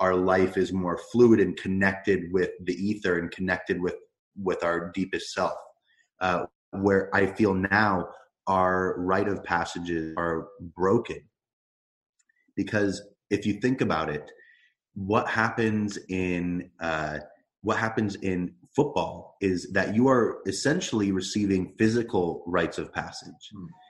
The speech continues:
Speaker 1: There
Speaker 2: Yeah.
Speaker 1: are a lot in, you know, I, I played sports for eighteen years out of my life. And there were many rites of passage within there,
Speaker 2: Hmm.
Speaker 1: uh, that I had to overcome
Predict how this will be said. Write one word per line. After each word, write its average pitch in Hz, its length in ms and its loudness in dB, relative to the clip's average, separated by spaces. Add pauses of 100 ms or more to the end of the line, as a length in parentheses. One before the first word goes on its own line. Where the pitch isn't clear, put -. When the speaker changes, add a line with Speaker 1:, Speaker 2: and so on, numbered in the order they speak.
(140)
Speaker 1:
There 110 180 4
Speaker 2:
Yeah. 101 80 0
Speaker 1:
are 123 420 2
a 104 100 4
lot 101 640 2
in, 101 260 0
you 107 100 0
know, 95 200 0
I, 110 300 4
I 107 420 0
played 113 400 4
sports 113 500 2 (380)
for 98 180 2 (580)
eighteen 120 520 0
years 107 280 6
out 87 120 2
of 85 80 -2
my 87 120 0
life. 85 320 -2 (840)
And 95 440 0 (460)
there 113 260 6
were 113 280 6
many 110 480 4
rites 95 300 4
of 87 160 -4
passage 85 480 -2
within 85 380 -4
there, 76 280 -10 (340)
Speaker 2:
Hmm. 98 140 -10 (140)
Speaker 1:
uh, 87 160 0 (280)
that 90 260 2
I 95 100 4
had 90 280 0
to - 140 -2
overcome 92 560 0